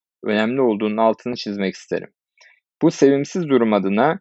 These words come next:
otoimmün hastalıklar dediğimiz birçok hastalık mekanizmasını ifade etmede kullandığımız kocaman bir başlıktır. Denge durumunu sağlayabilmek önemli. Mesleğimin ilk yıllarıydı. Bayburt'un şehir merkezine kırk sekiz kilometre uzaklığında olan bir beldesinde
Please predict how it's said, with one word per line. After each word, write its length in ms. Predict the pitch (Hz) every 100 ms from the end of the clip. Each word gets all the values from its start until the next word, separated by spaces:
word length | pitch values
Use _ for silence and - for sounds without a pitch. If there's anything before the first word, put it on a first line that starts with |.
| _ _ -
otoimmün 880 | - - 151 127 143 131 135 160
hastalıklar 800 | 117 110 - - 104 - 113 110
dediğimiz 420 | 107 98 110 127
birçok 340 | 135 139 120 -
hastalık 420 | 110 - 113 -
mekanizmasını 680 | 104 - 107 101 101 - 123
ifade 360 | 104 107 101
etmede 420 | 110 101 101 95 107
kullandığımız 720 | - 101 98 95 98 120 _
kocaman 460 | - 120 113 107 107
bir 140 | 107
başlıktır. 640 | 98 92 - - - - _ _ _ _ _ _ _ _ -
Denge 340 | 117 143 160
durumunu 340 | 127 120 117
sağlayabilmek 720 | 117 123 117 113 104 107 113 107
önemli. 440 | 95 92 82 - _ _ _ _
Mesleğimin 540 | 113 135 - 170 175 175
ilk 240 | 175 -
yıllarıydı. 520 | 113 101 98 90 - - _ _ -
Bayburt'un 540 | 123 147 135 120 135
şehir 260 | 135 127 135
merkezine 520 | 131 113 107 101 123
kırk 180 | - 117
sekiz 340 | 123 127 156
kilometre 440 | - 120 104 - 113
uzaklığında 580 | 107 107 - 104 104
olan 340 | 117 101 98 95
bir 180 | 101 101
beldesinde 760 | 101 92 95 - 85 92 135